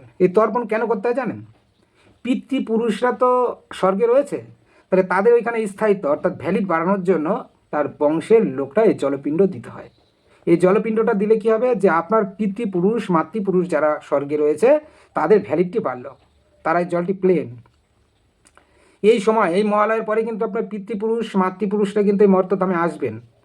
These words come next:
এই সময়টার জন্য আসবেন। তারাও কিন্তু বহু অপেক্ষাতে আছে, কে একটু জল দেবে, জল দিলে তারা কিন্তু জলটা পাবে। বুঝতে পেরেছেন? তাহলে এই কাজটা করবেন, আপনি ভালো থাকবেন। আপনার যদি কোনো অমঙ্গলের থেকে থাকে সেটাও আপনার ঠিক হবে।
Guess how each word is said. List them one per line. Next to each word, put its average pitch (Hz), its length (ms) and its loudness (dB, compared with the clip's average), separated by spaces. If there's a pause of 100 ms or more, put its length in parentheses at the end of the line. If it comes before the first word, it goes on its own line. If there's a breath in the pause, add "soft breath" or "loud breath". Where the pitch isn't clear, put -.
(220)
এই 190 140 0
সময়টার 180 480 0
জন্য 127 200 -6
আসবেন। 120 360 -8
তারাও 196 260 0
কিন্তু 226 220 -4
বহু 196 280 0
অপেক্ষাতে 180 500 -6
আছে, 131 260 -14 (920)
কে 185 120 6
একটু 175 160 0
জল 131 260 -8
দেবে, 139 200 -18 (640)
জল 151 200 2
দিলে 190 140 4
তারা 147 200 -2
কিন্তু 165 200 -2
জলটা 180 260 -6
পাবে। 139 280 -12 (680)
বুঝতে 151 200 -6
পেরেছেন? 202 440 0 (800)
তাহলে 147 200 2
এই 156 80 0
কাজটা 160 300 -2
করবেন, 180 360 2 (460)
আপনি 156 220 -6
ভালো 156 200 0
থাকবেন। 180 460 0
আপনার 160 300 0
যদি 185 140 4
কোনো 180 160 2
অমঙ্গলের 185 460 4 (640 soft breath)
থেকে 185 160 4
থাকে 190 220 2
সেটাও 185 260 -2
আপনার 185 240 -4
ঠিক 180 220 -2
হবে। 175 180 2